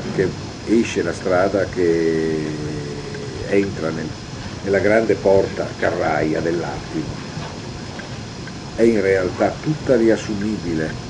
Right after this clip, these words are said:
in quella unica soglia. E, e in realtà nessuno guarda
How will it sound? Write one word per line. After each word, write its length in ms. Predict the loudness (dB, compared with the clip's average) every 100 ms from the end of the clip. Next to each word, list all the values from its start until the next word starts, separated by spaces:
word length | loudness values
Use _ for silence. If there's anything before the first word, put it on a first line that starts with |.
| -12 -12 -12 -12 -10
in 120 | -2
quella 220 | 4 6 6
unica 400 | 4 0 -2 -4
soglia. 480 | 2 2 2 0 -6 -8 -10 -10 -10 -10 -10 -10 -12 -10 -10 -10 -10 -10 -10 -10 -10 -10 -8 -8 -8 -2 8
E, 80 |
e 260 | 10 12 12
in 140 | 12
realtà 540 | 12 12 12 12 8 6
nessuno 720 | 6 6 6 6 6 6 4 2 -4 8
guarda 600 | 10 10 6 6 4